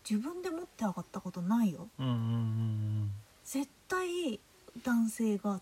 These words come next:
Speaker 1: 助けてくれる。
Speaker 2: うんうんうん。
Speaker 1: それはもう、
Speaker 2: うん。
Speaker 1: さらっと来て、さらっと去っていくから、
Speaker 2: うんうん。
Speaker 1: このままカバンをパクられるんじゃないかと最初思ったぐらい。<laughs> あまりにさらっと来て、さらっと去っていくから。<laughs> うん。
Speaker 2: うん。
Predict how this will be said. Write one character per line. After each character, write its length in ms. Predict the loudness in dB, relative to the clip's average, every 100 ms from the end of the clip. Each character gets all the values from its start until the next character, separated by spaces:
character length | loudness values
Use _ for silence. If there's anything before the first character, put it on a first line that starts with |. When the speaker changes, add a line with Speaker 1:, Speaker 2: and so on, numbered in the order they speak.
| -4
Speaker 1:
助 240 | -4 -4 -6
け 60 |
て 80 | -6
く 120 | -12 -12
れ 20 |
る。 80 | -4
Speaker 2:
う 40 |
ん 40 | 0
う 20 |
ん 20 |
う 40 | 0
ん。 680 | 2 0 0 0 0 -2 -4 -8 -20 -20 -20 _ _ _ _ _ _ _ _ _ -20 _ -14 -10
Speaker 1:
そ 160 | -6 -2
れ 80 | 0
は 220 | 0 -2
も 280 | -2 0 2
う、 300 | 4 4 2 -6 -8 -2
Speaker 2:
う 20 |
ん。 140 | 0
Speaker 1:
さ 260 | 0 -2 -2
ら 100 | -2
っ 20 | -6 -8
と 100 | -10
来 120 | -6
て、 140 | -6
さ 220 | -6 -2
ら 80 | -2
っ 40 | -2
と 100 | -2
去 160 | -2 -2
っ 40 |
て 140 | -2 -4
い 80 |
く 140 | -2 -4
か 140 | -2
ら、 180 | 0 2
Speaker 2:
う 40 |
ん 260 | 2 2 2
う 20 |
ん。 20 | 2
Speaker 1:
こ 100 | 2
の 60 |
ま 80 | 2
ま 120 | 0
カ 140 | 0 0
バ 80 |
ン 60 | 2
を 60 | 0
パ 140 | -2
ク 100 | -2
ら 80 | 0
れ 120 | 0
る 120 | 2
ん 40 | 2
じ 60 |
ゃ 40 | 2
な 80 |
い 60 | 2
か 100 | 0
と 60 | 2
最 160 | 6
初 140 | 8 10
思 160 | 10 10
っ 60 |
た 160 | 12 12
ぐ 60 |
ら 120 | 12 10
い。 40 |
<laughs> 880 | 10 8 6 8 8 6 4 2 2
あ 100 | 4
ま 160 | 8 8
り 80 | 10
に 160 | 8 8
さ 140 | 8
ら 100 | 6
っ 40 |
と 140 | 6 4
来 120 | 4
て、 100 | 4
さ 160 | 4 2
ら 80 |
っ 40 | 2
と 140 | 0
去 120 | 2 0
っ 40 |
て 160 | 2 2
い 40 |
く 140 | 6 8
か 140 | 8
ら。 160 | 8 4
<laughs> 1200 | 2 -2 -2 -4 -2 -4 -2 2 4 2 0 -2
う 60 |
ん。 40 | 0
Speaker 2:
う 40 |
ん。 580 | 2 0 0 2 2 0